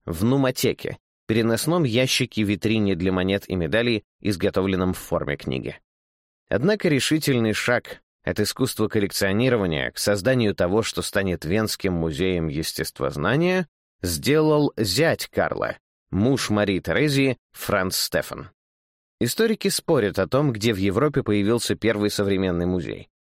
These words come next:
Но значимость естественно-научной коллекции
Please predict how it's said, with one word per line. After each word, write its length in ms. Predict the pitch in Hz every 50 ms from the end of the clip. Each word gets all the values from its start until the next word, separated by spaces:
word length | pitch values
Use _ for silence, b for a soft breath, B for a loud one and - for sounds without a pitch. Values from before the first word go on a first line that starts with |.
| _ _ _ -
Но 160 | - 90 98 92
значимость 720 | 82 80 98 113 120 - - 90 78 73 - - - - _ _ _ _ -
естественно-научной 1300 | 90 85 92 87 - - - 110 120 - - - 95 98 98 92 90 90 95 104 104 98 - - 90 82
коллекции 600 | - 82 87 113 147 - - - 139 139 135 127